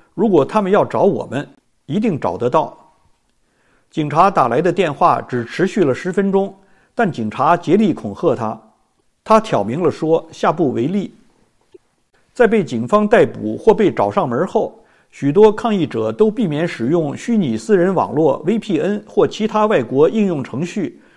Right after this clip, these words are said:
如电报和 Signal。他们说：“令人担心的是，既然已经被当局盯上，他们在手机上使用的软件儿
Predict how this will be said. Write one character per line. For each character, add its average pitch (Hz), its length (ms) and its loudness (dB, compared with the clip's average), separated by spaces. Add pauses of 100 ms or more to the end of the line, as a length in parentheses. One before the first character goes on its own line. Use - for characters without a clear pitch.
(160)
如 165 200 -2
电 190 240 2
报 185 180 4
和 151 200 2
Signal。 170 500 -4 (640)
他 214 140 0
们 185 80 0
说： 175 340 0 (240)
“令 208 160 0
人 180 160 0
担 220 220 2
心 214 180 -2
的 180 120 2
是， - 320 -6 (260)
既 233 120 0
然 208 140 6
已 156 120 -2
经 202 160 -2
被 196 180 2
当 226 220 0
局 170 180 -4
盯 226 240 -2
上， 196 240 0 (420)
他 247 120 2
们 226 80 2
在 214 160 6
手 120 260 -2
机 220 200 -2
上 180 180 0
使 - 180 -4
用 202 140 2
的 156 80 2
软 113 240 -2
件 175 140 -2
儿 - 160 -2